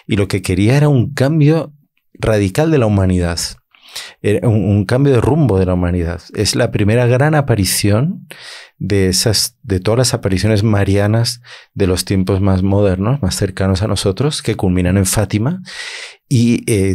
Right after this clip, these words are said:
tiene un contenido, mm, profético i-, importantísimo conocerlo, para saber qué, cuál era el deseo de la Virgen, cuál era, qué es lo que le motivó a la Virgen bajar del cielo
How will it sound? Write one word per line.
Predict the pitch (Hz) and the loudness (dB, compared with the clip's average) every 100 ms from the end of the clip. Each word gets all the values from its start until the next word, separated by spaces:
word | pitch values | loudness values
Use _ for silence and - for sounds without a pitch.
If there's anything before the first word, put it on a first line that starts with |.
| 92 | -2
tiene | 113 113 | 0 2
un | 131 | 2
contenido, | 127 120 107 101 104 110 104 104 | 2 2 2 2 2 2 2 2
mm, | 95 98 - 104 90 92 92 | 0 -2 -4 -4 -2 -2 -2
profético | 95 - 107 98 120 180 - - - - - - _ _ _ _ 196 - - | -4 -2 -2 -2 -4 -4 -8 -16 -20 -18 -20 -20 _ _ _ _ -12 -12 -4
i-, | 117 107 135 95 131 | -2 -2 -4 -4 -2
importantísimo | 95 113 107 101 92 185 156 110 98 | -2 -2 0 -2 0 -2 2 2 2
conocerlo, | 92 90 95 90 85 - _ _ | 0 0 -4 -4 -8 -12 _ _
para | 104 98 | -4 -2
saber | 98 95 | 0 -2
qué, | 95 131 | -2 -4
cuál | - 139 | 0 0
era | 160 135 - | 2 2 0
el | - - 101 101 | -4 -4 -2 -2
deseo | 101 - - 196 | -2 0 0 2
de | 156 | 2
la | 98 | 2
Virgen, | 95 92 104 | 2 0 -2
cuál | 120 127 | 0 0
era, | - - - _ _ _ | -2 -12 -20 _ _ _
qué | - 170 | 0 2
es | |
lo | 175 143 | 2 2
que | 143 | 2
le | 123 | 2
motivó | 117 107 110 127 | 2 2 2 2
a | 196 | 2
la | 143 | 2
Virgen | 107 113 - 240 - _ _ - - - - | 2 0 -2 -4 -8 _ _ -20 -20 -20 -14
bajar | 117 107 101 127 160 156 | -4 -2 -2 0 2 2
del | 120 107 | 2 2
cielo | - 143 226 254 | 2 0 0 -6